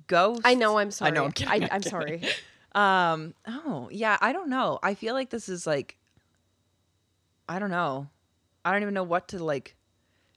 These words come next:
Speaker 1: think because it sounds like there's, like, a lot of, like, misdiagnosed
Speaker 2: Right?
Speaker 1: issues here amongst,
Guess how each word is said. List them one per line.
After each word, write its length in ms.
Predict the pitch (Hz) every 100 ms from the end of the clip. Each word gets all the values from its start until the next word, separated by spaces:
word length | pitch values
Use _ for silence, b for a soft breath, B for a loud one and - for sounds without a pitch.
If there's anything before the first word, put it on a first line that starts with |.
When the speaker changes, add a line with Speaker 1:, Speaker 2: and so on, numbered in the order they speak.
| _
Speaker 1:
think 580 | _ - 196 196 165 - _
because 340 | 180 185 202 175
it 120 | -
sounds 260 | 190 190 190
like 140 | 180
there's, 220 | 185 170
like, 160 | 160 143
a 60 | 143
lot 460 | 143 147 147 147
of, 140 | 143 151
like, 360 | 147 131 - _ _ _ _ -
misdiagnosed 1500 | 160 165 160 160 - 151 165 147 147 151 143 143 156 - - _ _ _ _ _ _
Speaker 2:
Right? 300 | 214 220 269
Speaker 1:
issues 560 | 170 165 - 156 151 147
here 240 | - 139 -
amongst, 580 | 143 151 147 - -